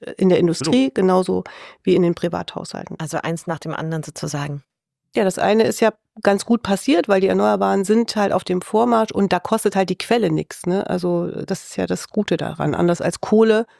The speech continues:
Speaker 1: kostet halt Sonne erstmal nix.
Speaker 2: Und dann natürlich, was wir auch begrüßen würden, wenn sich die Grünen durchsetzen mit ihrer Forderung nach der Rückerstattung des C O zwei Preises als Klimageld.
Speaker 1: Ja.
Speaker 2: Gibt's auch
Speaker 1: Hm.
Speaker 2: großen Applaus.
Speaker 1: Das ist super.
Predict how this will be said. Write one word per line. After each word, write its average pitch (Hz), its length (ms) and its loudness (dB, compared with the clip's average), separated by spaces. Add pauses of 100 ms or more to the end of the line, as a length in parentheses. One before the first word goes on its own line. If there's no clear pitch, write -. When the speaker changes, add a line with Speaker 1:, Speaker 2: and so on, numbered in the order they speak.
(240)
Speaker 1:
kostet - 320 -10
halt 165 160 0
Sonne 156 200 -2
erstmal 131 320 -8
nix. - 260 -16 (280)
Speaker 2:
Und 127 100 0
dann 147 100 4
natürlich, 135 400 0
was 127 140 -4
wir 127 100 -4
auch 131 100 2
begrüßen 123 480 -4
würden, 120 220 0
wenn 120 120 0
sich 120 120 -8
die - 80 -10
Grünen 127 260 -2
durchsetzen 117 480 -4
mit 113 140 -4
ihrer 110 180 0
Forderung 120 460 0
nach 113 80 -2
der 117 160 0
Rückerstattung 123 840 0
des 120 300 -2
C 127 80 0
O 117 80 4
zwei 117 280 0
Preises 117 440 -2
als - 180 -4
Klimageld. 101 600 -2 (320)
Speaker 1:
Ja. 180 160 -2 (260)
Speaker 2:
Gibt's 139 200 -2
auch 254 100 6
Speaker 1:
Hm. 214 80 2
Speaker 2:
großen 104 240 0
Applaus. 98 500 -8 (160)
Speaker 1:
Das 196 260 0
ist - 100 -12
super. 175 360 -2